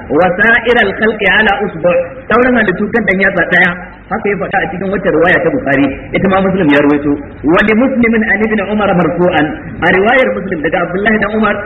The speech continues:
hadisi marfu'i zuwa ga Annabi sallallahu alaihi wasallam, "Yatwi Allahu samawati yawm al-qiyamah," Ubangiji zai linke sammai gaba daya a ranar tashin kiyama. dama, ثم يأخذهن بيده اليمنى، sannan ya damke su da hannunsa na dama,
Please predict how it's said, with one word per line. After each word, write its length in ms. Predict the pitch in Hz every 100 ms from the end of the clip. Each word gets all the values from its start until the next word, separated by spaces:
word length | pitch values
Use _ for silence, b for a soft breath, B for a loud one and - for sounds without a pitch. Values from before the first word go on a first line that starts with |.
| -
hadisi 460 | - 170 214 247 220
marfu'i 420 | 185 175 226 220
zuwa 140 | 190
ga 120 | 196 180
Annabi 160 | 180
sallallahu 220 | 180 175 170
alaihi 220 | 139 107 -
wasallam, 180 | - 117
"Yatwi 340 | 143 254 254 214
Allahu 420 | 196 196 226 214 190
samawati 560 | - 180 180 185 208 175
yawm 180 | 190 190
al-qiyamah," 500 | 175 160 156 139 135 - -
Ubangiji 500 | - 165 220 226 220
zai 240 | 202 226 226
linke 380 | 190 214 226 202 180
sammai 360 | 180 175 190
gaba 260 | 202 180 196
daya 260 | 185 196 196 - - -
a 140 | -
ranar 360 | 165 190 196 190
tashin 360 | 202 202 180 147
kiyama. 180 | 147 151
dama, 180 | 135 123 - - -
ثم 280 | 226 240 233 208 202
يأخذهن 680 | 226 208 208 220 185 208 214 196
بيده 320 | 170 175 170 156
اليمنى، 420 | 165 165 156 139 143 - - - -
sannan 300 | 185 196 233
ya 80 | 226
damke 340 | 185 185 202 226
su 80 | 220
da 100 | 175
hannunsa 380 | 170 196 226 190
na 120 | 160 151
dama, 260 | 170 175